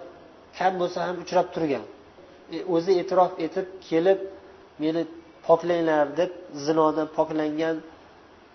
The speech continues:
insonlar bo'lgan, erkaklardan ham, ayollardan ham. Lekin agar birov o'zi e'tirof etmasa, uni zinokor deb ayblash mumkin emas.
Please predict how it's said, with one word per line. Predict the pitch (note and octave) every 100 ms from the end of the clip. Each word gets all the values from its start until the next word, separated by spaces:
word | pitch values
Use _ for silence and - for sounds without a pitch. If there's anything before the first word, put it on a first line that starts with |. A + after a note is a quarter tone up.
| - - - - - -
insonlar | D#3+ - D#3+ D#3 D#3
bo'lgan, | D3 D#3 D3
erkaklardan | D3 F3+ E3+ D#3 D3+ D3
ham, | E3 D#3+
ayollardan | D#3 D#3 C#3+ C3+
ham. | A#2+ - -
Lekin | D3+ E3+ D#3+ F3+ F3+ - - - - - - - - - - - - - - - -
agar | C#3+ D3 E3
birov | D3+ D#3+ E3
o'zi | D#3+ D#3 E3
e'tirof | D#3+ D#3+ D#3
etmasa, | D#3+ D#3 D3 F#3
uni | D#3+ D#3+ F3+ - - - - - - C#3
zinokor | C#3 D#3 D#3+ D#3+ E3
deb | D3 D#3
ayblash | D#3 C#3+ C#3+ D#3 -
mumkin | C3 D3+
emas. | C#3 A2+